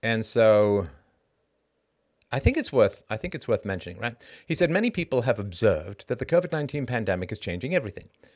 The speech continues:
It is possible that one of the most important changes that covid will bring is that it will end the lies Canadians have been telling themselves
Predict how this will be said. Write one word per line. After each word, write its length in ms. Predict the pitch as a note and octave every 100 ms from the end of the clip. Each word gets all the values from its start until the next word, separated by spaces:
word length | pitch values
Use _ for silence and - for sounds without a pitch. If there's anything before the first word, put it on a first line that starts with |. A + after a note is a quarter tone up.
| _ _ _ -
It 100 | D#3+
is 120 | A#3
possible 420 | - F#3 - A2+
that 120 | A#2+
one 120 | A2 A2
of 40 |
the 60 | G#2
most 200 | A2 A2
important 360 | G#2 A#2+ G2+
changes 360 | G#2+ A2+ G2 F#2+
that 100 | G2+
covid 320 | A2+ A2+ G2
will 140 | F#2
bring 460 | F2 G#2+ C#3 G2+ F#2+
is 120 | - -
that 120 | A#2
it 60 |
will 120 | G#2 G#2+
end 240 | A#2+ C#3+
the 120 | - C3
lies 320 | G#2 G2 F#2+
Canadians 380 | G#2 G2 A#2 A2+
have 100 | B2+
been 100 | C#3
telling 260 | A2 G2
themselves 680 | G2+ A2 - C#2+ D#2+ E2 -